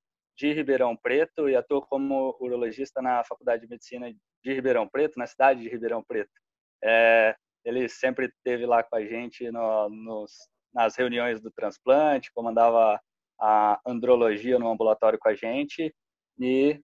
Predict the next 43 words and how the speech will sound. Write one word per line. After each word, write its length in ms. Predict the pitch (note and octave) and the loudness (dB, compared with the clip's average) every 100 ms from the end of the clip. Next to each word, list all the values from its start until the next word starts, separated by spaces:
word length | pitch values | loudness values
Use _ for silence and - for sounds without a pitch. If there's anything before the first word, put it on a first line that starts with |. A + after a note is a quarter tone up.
| - | 0
hoje 260 | C#3 C#3 | 4 4
a 60 | D3 | 4
gente 340 | C#3+ C3+ C#3 - | 2 -2 -6 -10
chama 300 | - B2 B2 | -4 -2 0
ele 140 | B2 C3 | -2 0
pra 260 | C3+ C3 | 2 4
debater 560 | B2+ B2+ B2 - - B2 | 4 2 0 -2 -4 -2
a 20 | |
respeito 300 | A#2+ - A#2+ | -2 -8 -8
desse 240 | A#2+ - | -8 -8
tema 220 | - A#2+ A2 | -8 -6 -8
de, 80 | _ _ _ | _ _ _
de 200 | A#2+ A#2+ | -10 -8
endurologia, 1000 | A#2+ B2+ B2+ C3 B2 B2 A2+ G#2+ B2+ C3 | -6 -2 0 0 0 0 0 -2 -4 -4
que 120 | - | -4
também 360 | C3 A#2+ A#2+ A#2+ - _ _ _ | -4 -2 -4 -6 -14 _ _ _
é 100 | A#2+ | 4
algo 280 | A#2 A#2 A#2+ | 6 4 2
que 140 | B2+ | -4
ele 200 | A#2+ A#2+ | -2 -4
faz 320 | - A#2+ A#2 | 0 2 2
bastante 540 | A#2 B2+ - B2 A#2+ - | 2 0 2 -6 -6 -4
na 100 | A#2 | -2
prática 380 | A2+ A2 - A2+ | 0 0 -2 -2
diária 340 | A#2 A2 B2 | 2 4 2
dele. 280 | A2+ - - _ _ _ - | -2 -8 -14 _ _ _ -4
Seja 140 | B2 C#3 | 0 2
muito 220 | C#3+ C#3 | 2 0
bem-vindo, 500 | C#3 C3 B2+ E3+ E3+ | 0 0 -2 -4 -2
doutor 320 | E3 D#3 C#3+ | 0 2 0
Murilo. 580 | C#3 C3 C#3 D#3+ D#3+ D#3 _ A#2+ | 0 0 2 2 0 -4 _ -4
É, 300 | A#2 A#2+ A#2+ A#2+ | 0 2 2 0
é 40 | |
um 100 | B2+ | -6
prazer, 420 | B2+ C3+ A2+ C3 | 0 0 2 2
é 40 | C3+ | 2
uma 180 | B2+ | 0
honra 220 | B2 C3 - | -2 -6 -4
ter 120 | B2 | -4
o 120 | A#2 | -4
senhor 280 | - B2 A#2 | -6 -10 -8
aqui 160 | A2+ A#2+ | -10 -14
conosco. 400 | A#2 G2+ F#2+ | -18 -20 -20